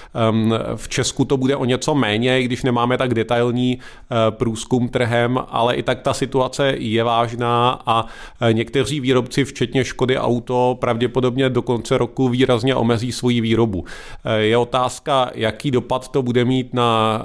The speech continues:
hrubý domácí produkt. Tam těžko v tuto chvíli, eh, něco konkrétně odhadovat, ale, eh, můžeme se v tom extrémnějším případě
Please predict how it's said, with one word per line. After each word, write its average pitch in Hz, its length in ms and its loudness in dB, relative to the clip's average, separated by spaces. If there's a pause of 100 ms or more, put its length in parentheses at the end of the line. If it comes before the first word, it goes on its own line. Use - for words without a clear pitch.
hrubý 113 360 2
domácí 120 480 0
produkt. 117 640 -2
Tam 120 380 -2 (840)
těžko 113 320 0
v - 80 -6
tuto 120 240 0
chvíli, 120 460 0
eh, 113 240 0
něco 110 320 0
konkrétně 120 560 0
odhadovat, 117 640 0
ale, 123 180 0 (340)
eh, 117 160 4
můžeme 117 600 2
se 135 200 0
v 131 120 -10
tom 123 180 0
extrémnějším 127 760 0
případě 123 520 -2